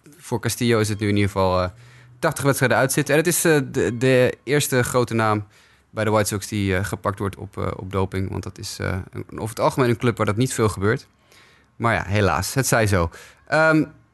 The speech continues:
je zei, refereerde er al even aan, Mike, want, eh, we ko-, we komen nog even terug op het, eh, dopingverhaal. Want Carlos Gomez, de outfielder van de Tampa Bay Rays, die heeft tegen Jeff Passan van Yahoo Sports gezegd in een interview, en dat, ik raad het iedereen van harte aan om dat interview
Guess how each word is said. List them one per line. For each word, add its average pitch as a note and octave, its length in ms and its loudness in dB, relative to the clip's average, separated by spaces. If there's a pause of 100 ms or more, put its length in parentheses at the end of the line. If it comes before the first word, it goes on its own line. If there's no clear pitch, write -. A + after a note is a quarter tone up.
(120)
je C#3 220 2
zei, C3+ 280 4
refereerde C#3+ 400 2
er C#3+ 60 4
al B2+ 60 6
even A#2+ 160 4
aan, A2 160 2
Mike, A2+ 220 2
want, B2+ 160 2
eh, B2 60 4
we A2 320 2
ko-, - 240 2
we B2+ 80 4
komen C#3 200 4
nog C3 100 4
even A2+ 180 4
terug D3+ 180 0
op C3+ 60 2
het, G#2 180 0
eh, A2+ 100 2
dopingverhaal. G#2+ 800 2
Want A#2+ 280 0 (100)
Carlos D#3 420 4
Gomez, C#3 520 4
de A2+ 160 2
outfielder A2+ 480 2
van G2+ 240 2
de F#2+ 200 2
Tampa G#2 220 -4
Bay F#2+ 140 0
Rays, A#2+ 280 0 (520)
die B2+ 320 4
heeft C#3 260 0
tegen C3 220 2
Jeff C3+ 240 0
Passan E3 360 2
van B2 140 0
Yahoo B2+ 260 4
Sports D3+ 440 0
gezegd A#2+ 400 -2
in - 80 -4
een A2 120 2
interview, A2+ 380 -2
en G#2+ 80 0
dat, G#2+ 100 -4 (160)
ik F#2+ 140 -12
raad A2+ 140 -2
het A2 100 -4
iedereen A2+ 280 0
van G#2+ 120 -4
harte B2+ 280 2
aan F#2 140 2
om A#2 60 2
dat A2+ 120 0
interview A#2 380 -4